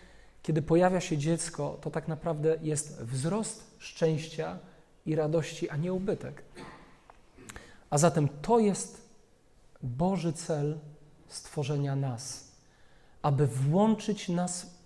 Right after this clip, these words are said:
w społeczność miłości i szczęścia i w ten sposób jeszcze bardziej pomnożyć to szczęście i tą miłość, którą przeżywa Bóg, którą przeżywa bóstwo. Intelektualni giganci tego świata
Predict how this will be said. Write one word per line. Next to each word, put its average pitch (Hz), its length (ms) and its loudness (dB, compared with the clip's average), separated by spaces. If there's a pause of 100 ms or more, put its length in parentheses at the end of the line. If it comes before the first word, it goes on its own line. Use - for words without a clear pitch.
(100)
w 156 340 2 (100)
społeczność - 1160 0
miłości 165 840 0
i 185 40 -4
szczęścia 147 720 -2 (640)
i 156 80 2
w - 60 -4
ten 185 180 4
sposób 170 440 -2
jeszcze 160 240 0
bardziej 160 320 2
pomnożyć 151 880 2 (540)
to 151 100 2
szczęście 170 720 0 (100)
i 147 60 -4
tą 143 160 -2
miłość, 143 480 -2 (400)
którą 147 260 0
przeżywa 139 560 -4 (360)
Bóg, 143 380 -2 (800)
którą 131 260 0
przeżywa 127 420 -2
bóstwo. 131 500 -8 (1400)
Intelektualni 196 800 6
giganci 175 500 4
tego 151 220 0
świata 151 720 2